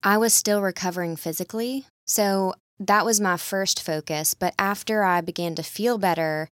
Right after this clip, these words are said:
I had more margin to experience all of my grief again and to process all of those emotions. I spent a lot of time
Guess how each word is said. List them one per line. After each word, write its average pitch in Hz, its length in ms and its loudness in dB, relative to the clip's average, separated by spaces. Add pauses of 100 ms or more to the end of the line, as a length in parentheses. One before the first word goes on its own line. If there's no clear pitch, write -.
(120)
I 190 60 2
had 185 220 -2
more 180 220 -2
margin 165 800 -4
to 214 100 2
experience 180 640 -2
all 165 200 2
of 156 80 -8
my 151 140 -4
grief 160 300 -8
again 190 440 -6 (260)
and 170 340 -2
to 165 120 0
process 160 840 0 (100)
all 175 260 2
of 165 100 -2
those 160 220 -2
emotions. 160 800 -2 (300)
I 208 80 2
spent 190 500 0 (180)
a 185 80 2
lot 175 440 2
of 196 120 -4
time 156 540 -4